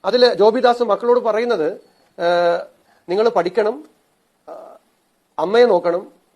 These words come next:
പോലീസ് സേനയിലല്ലാതെ വേറെ എവിടെയെങ്കിലും ജോലി നേടണം" എന്ന് ഒരു കുറിപ്പ് നമ്മളെയെല്ലാം വല്ലാതെ നീറ്റുന്നുണ്ട്. നമ്മളെല്ലാം മനസാക്ഷിയുടെ മുമ്പിൽ വന്നിട്ട് ആ പോലീസുകാരന്റെ വാക്കുകൾ നമ്മളെല്ലാം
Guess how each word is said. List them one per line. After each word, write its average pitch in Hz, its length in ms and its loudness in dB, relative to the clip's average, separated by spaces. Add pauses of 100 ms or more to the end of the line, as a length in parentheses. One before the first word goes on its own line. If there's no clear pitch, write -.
പോലീസ് 240 400 -2
സേനയിലല്ലാതെ 202 640 2
വേറെ 185 240 0
എവിടെയെങ്കിലും 180 560 -2 (500)
ജോലി 214 340 4
നേടണം" 180 440 2 (560)
എന്ന് 294 360 0 (680)
ഒരു 240 100 -2
കുറിപ്പ് 220 520 -2 (320)
നമ്മളെയെല്ലാം 233 720 -2 (240)
വല്ലാതെ 233 640 0 (320)
നീറ്റുന്നുണ്ട്. 196 560 -4 (760)
നമ്മളെല്ലാം 254 420 2
മനസാക്ഷിയുടെ 233 560 -2
മുമ്പിൽ 226 300 -4
വന്നിട്ട് 208 520 -2 (500)
ആ 214 300 -2
പോലീസുകാരന്റെ 220 720 0
വാക്കുകൾ 185 560 -2 (480)
നമ്മളെല്ലാം 226 640 0